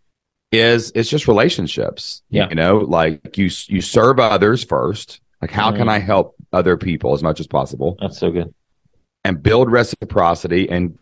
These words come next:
Speaker 1: and help each other. Like, like, we go on each other's podcasts.
Speaker 2: Yep.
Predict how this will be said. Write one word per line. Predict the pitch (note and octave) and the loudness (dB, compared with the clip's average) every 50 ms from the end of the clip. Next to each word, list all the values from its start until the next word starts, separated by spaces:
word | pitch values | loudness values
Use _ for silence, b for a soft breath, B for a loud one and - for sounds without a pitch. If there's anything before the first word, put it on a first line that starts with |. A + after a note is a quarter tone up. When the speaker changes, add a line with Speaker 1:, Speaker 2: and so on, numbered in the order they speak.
| - | -6
Speaker 1:
and | - G#2+ G#2+ F#2 | -2 -2 -2 0
help | G2 A#2+ D3+ D#3+ - | 2 2 2 2 0
each | A#2+ F2+ - | 0 0 2
other. | G2+ F2+ F2+ | 2 4 4
Like, | F2+ F2+ - - - - | 4 2 0 -2 -4 -2
like, | G#2 G2+ G2 G2+ F2+ | -2 -2 -2 -2 -2
we | F#2+ A#2 | 0 2
go | G#2+ A2+ A#2 A2 | 2 4 4 4
on | A2 G#2+ | 4 2
each | G#2+ G#2 G2 | 2 2 2
other's | A#2 G#2+ G#2 G2+ - | 4 4 4 2 0
podcasts. | - - G2 F2+ E2+ D2+ D2+ - D#2+ A#1 G1+ - - - - - - - - | 0 0 0 0 0 0 -4 -4 -4 -4 -4 -6 -8 -12 -14 -14 -14 -10 -4
Speaker 2:
Yep. | - A#2 A#2+ - | 0 0 0 0